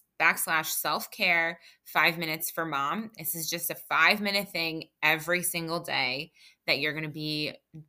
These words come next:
doing and encouraging yourself to take care of you and practice that self-care. So go check that out. Um, I hope this episode was helpful for you so you can take care of yourself and learn how to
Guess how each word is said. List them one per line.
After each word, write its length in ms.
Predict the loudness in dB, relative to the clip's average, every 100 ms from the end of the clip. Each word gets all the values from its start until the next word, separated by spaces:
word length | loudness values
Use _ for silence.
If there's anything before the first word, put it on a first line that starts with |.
| -2
doing 540 | 2 4 4 0 -2
and 380 | 0 0 0 -2 -6
encouraging 920 | -10 -8 -2 -2 -2 -2 -2 -4 -8 -8
yourself 540 | -4 -2 -2 -2 -4
to 60 | -10
take 220 | -12 -8
care 220 | -4 -4
of 80 | -6
you 260 | -10 -10 -10
and 80 | -14
practice 320 | -16 -14 -14
that 200 | -14 -10
self-care. 400 | -10 -10 -10 -12 -14 _ _ _ -20 -20 -20 _
So 540 | -4 2 4 4 0 -12 _ -20 -20 _ _ _ 2
go 220 | 6 6
check 300 | 6 2 0
that 160 | 2 4
out. 420 | 4 4 2 -2 -10 _
Um, 360 | 2 4 2 0
I 80 | -4
hope 300 | -4 -4 -2
this 160 | 0 0
episode 360 | -2 0 0
was 120 | 2
helpful 320 | 2 0 -2 -6
for 160 | -4
you 400 | -2 -2 -4 -4
so 180 | -4 -2
you 100 | -4
can 400 | -6 -6 -6 -6
take 200 | -6 -4
care 180 | 4 4
of 100 | 4
yourself 520 | 0 2 4 4 2
and 220 | -2 -2 -2
learn 240 | -2 -2
how 360 | -4 -4 -4 -6 -6
to 340 | -6 -6 -8